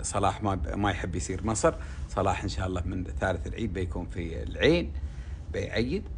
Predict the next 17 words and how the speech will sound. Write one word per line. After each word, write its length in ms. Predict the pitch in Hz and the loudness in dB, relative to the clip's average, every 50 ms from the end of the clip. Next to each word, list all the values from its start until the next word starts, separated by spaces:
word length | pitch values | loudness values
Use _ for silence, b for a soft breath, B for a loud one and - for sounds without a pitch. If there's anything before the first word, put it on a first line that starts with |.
| - - - - - | -8 -8 -8 -8 -6
وبيجلس 520 | - - 101 113 113 113 113 113 110 107 - | -4 0 2 4 4 6 4 4 2 0 -2
طول 400 | 107 107 110 117 123 131 139 127 | 0 0 0 0 0 0 0 0
لين 420 | 104 95 107 123 139 147 131 - | 0 2 2 4 4 4 4 2
أردنا 480 | - 98 90 87 78 - - 90 - - - - - - - - - - - | 2 0 0 0 -2 -4 -6 -6 -6 -6 -6 -8 -8 -8 -8 -8 -8 -8 -8
ويا، 480 | - - - 92 87 82 82 80 80 - 78 | -6 -4 -2 -2 -2 -2 -4 -4 -6 -4 -2
ويا 140 | 82 95 92 | 0 0 0
الأهل 320 | 87 80 - - 78 76 73 | 0 0 -2 -4 -6 -6 -8
يعني. 260 | - - 76 76 82 73 - - - - - - B B B B B B B B B B B - | -8 -8 -6 -6 -8 -8 -8 -8 -8 -8 -8 -8 B B B B B B B B B B B 0
و-، 760 | - 143 143 147 143 139 135 131 131 127 127 127 127 - - | 2 4 6 8 8 8 8 8 8 8 6 4 2 0 -2
وسيرتنا 540 | 117 113 - 175 156 127 117 117 - 170 170 | -2 2 4 6 6 6 6 4 4 2 2
بتكون 220 | 139 - 151 147 | 4 4 4 4
أنا 160 | - 180 180 | 6 4 4
وأبو 180 | 151 104 - 95 | 4 4 2 2
راشد 360 | 90 87 90 98 - - 92 | 0 0 -2 -2 -4 -4 -4
إن 60 | 92 | -4
شاء 200 | 95 - - - | -4 -4 -4 -6
الله 140 | - - - | -6 -8 -8